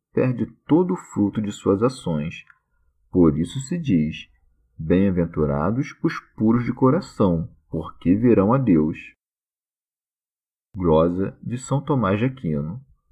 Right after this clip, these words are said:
Muito oportunamente se coloca em sexto lugar a pureza de coração, porque foi no sexto dia que o homem foi criado à imagem de Deus,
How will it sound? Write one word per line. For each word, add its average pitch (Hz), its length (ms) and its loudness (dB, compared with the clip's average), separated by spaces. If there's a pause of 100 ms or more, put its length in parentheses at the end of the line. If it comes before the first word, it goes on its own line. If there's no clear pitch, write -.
(460)
Muito 139 600 2
oportunamente 104 1040 -2
se - 200 -4
coloca 107 640 0
em 101 120 -2
sexto - 500 -4
lugar 90 580 -2
a 92 80 -6
pureza 82 540 -2
de 127 100 -6
coração, 101 800 -2 (480)
porque - 440 0 (220)
foi 92 140 2
no 82 100 -2
sexto - 540 -2
dia 95 400 -2 (100)
que - 80 0
o 135 120 6
homem 98 260 2
foi 107 180 -4
criado 82 540 -4 (120)
à 185 120 -4
imagem 110 440 -2
de 160 120 -4
Deus, 90 500 0